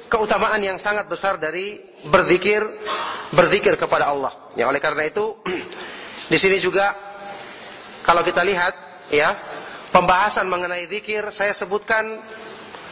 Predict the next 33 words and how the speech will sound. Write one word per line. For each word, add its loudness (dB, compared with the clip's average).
dengan 6
banyak 0
keutamaan. -2
Sebenarnya 4
apa -2
yang 0
kita -2
bahas -4
di -4
kajian 2
rutin -2
yang -4
saya -6
sampaikan -4
di -4
Radio 8
Roja, 4
waktu 2
kita 2
membahas 2
kitab -2
Imam -4
Ibnu -4
Qayyim -4
rahimahullah -2
taala -2
yang -6
berjudul 0
Al-Wabilu 2
Shayyib -4
Minal -4
Kalimit -4
Thayyib. -2